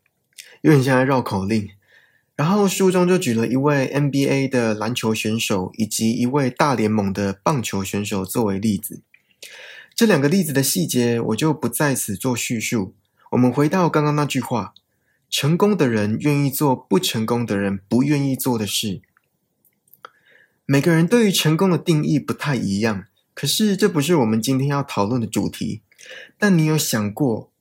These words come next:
你和你心目中的成功人士之间最大的不同是什么吗？之前我在网络上看到一句话，他说，“一个人能否致富，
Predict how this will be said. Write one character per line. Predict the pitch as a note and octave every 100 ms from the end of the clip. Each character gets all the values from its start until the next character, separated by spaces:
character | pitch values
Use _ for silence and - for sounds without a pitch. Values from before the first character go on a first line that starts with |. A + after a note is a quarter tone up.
| _
你 | - A#2
和 | D3
你 | F3+ A2+
心 | - D#3+
目 | E3+ E3
中 | - C#3
的 |
成 | A#2 - B2
功 | C3+ C#3+
人 | B2 A#2
士 | C#3+ C3+
之 | B2
间 | A2+ - A2+ A2+ - _ _ -
最 | F3+ D3
大 | D#3+ C#3+
的 | -
不 | D3
同 | - G#2 G#2
是 | C3
什 | - F#2+
么 | F2+
吗？ | F#2+ F#2+ G2 _ _ _ _ _ _ _ -
之 | - A3
前 | - C#3+ C3+ B2+
我 | B2+
在 | F3+
网 | C3
络 | A2+ D3
上 | C#3+ D3+
看 | B2+ C#3+ C3+
到 | C3+ B2
一 |
句 | - B2+
话， | A2 A#2+ G2+ - -
他 | C3
说 | B2+ C3 B2 A#2 _ _ _ _ _ _
，“一 | F#3
个 | F3 F3+ C3+
人 | A2 G#2+ A2
能 | G#2+ C3
否 | C3+ G#2
致 | G2 D3+ B2
富， | - C#3 G2